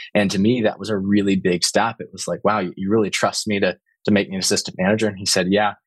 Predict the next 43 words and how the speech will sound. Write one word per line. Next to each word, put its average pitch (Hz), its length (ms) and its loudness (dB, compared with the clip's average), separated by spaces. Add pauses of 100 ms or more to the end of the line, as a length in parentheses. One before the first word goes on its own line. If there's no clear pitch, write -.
(120)
you 101 120 0
did 104 160 2
great 104 180 2
our 101 80 -2
first - 300 -2
summer. 104 400 0 (180)
I 95 60 2
like 98 240 0
working 104 280 -2
with 95 180 -2
you. 104 160 2 (380)
I 107 80 2
wanna 101 200 -2
train 104 300 0
you 101 100 -2
and 98 80 -4
teach 98 240 0
you." 104 200 4
And, 92 200 -4 (220)
and 98 180 2
so 110 120 2
I 107 100 0
was 107 160 -4
the 98 120 -2
first 104 280 -2
assistant 101 380 -4
manager 101 400 0
for - 140 -2
the 95 80 2
Lubbock 95 320 0
office 98 520 -2 (280)
as 101 140 0
the, 104 140 -2
whenever 98 420 0
it - 120 -8
first 98 220 0
opened 95 240 0
as 92 120 0
a 92 40 -4
branch 95 300 -2
with 90 180 -6
Gerardo. 98 400 2
And 90 140 -4